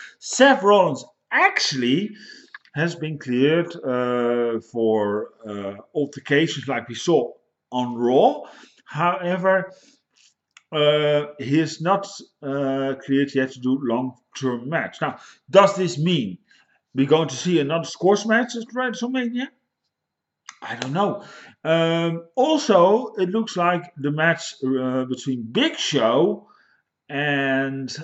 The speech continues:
um, Sha-, Shaquille O'Neal is definitely off the table. Sha-, uh,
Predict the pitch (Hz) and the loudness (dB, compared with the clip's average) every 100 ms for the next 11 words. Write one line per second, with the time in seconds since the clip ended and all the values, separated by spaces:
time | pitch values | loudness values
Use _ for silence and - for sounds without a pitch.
0 | - 139 131 127 131 127 120 120 120 127 | -14 -8 -6 -4 -4 -6 -6 -8 -10 -12
1 | 131 _ - - 160 170 135 - 147 170 | -16 _ -16 -10 -10 -10 -10 -10 -2 0
2 | 147 139 143 - 110 127 113 110 98 92 | 2 0 -4 -6 -4 -2 -2 -4 -6 -8
3 | - 73 - 156 - 139 139 139 131 131 | -20 -20 -20 -20 -6 -2 0 2 2 4
4 | 131 | 2